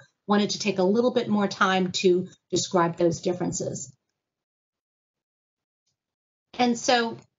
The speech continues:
we're switching to the borrowing limits and interest rates. So there are loan limits on an annual basis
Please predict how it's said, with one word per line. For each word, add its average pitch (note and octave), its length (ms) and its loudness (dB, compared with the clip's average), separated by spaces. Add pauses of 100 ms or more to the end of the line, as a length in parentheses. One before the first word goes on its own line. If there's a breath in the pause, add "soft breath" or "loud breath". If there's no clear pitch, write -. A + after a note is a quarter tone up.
(180)
we're B3+ 160 2
switching D4 520 0
to A#3 400 0
the G3 440 2 (400)
borrowing G#3 500 4
limits B3+ 560 0 (380 soft breath)
and G3 320 2
interest G3 480 0
rates. - 520 -4 (460 soft breath)
So - 240 0
there A#3+ 280 0
are C4 260 6
loan B3+ 360 4
limits A#3 380 2
on G3+ 140 4
an F#3+ 140 2
annual G#3 440 2
basis A3 840 0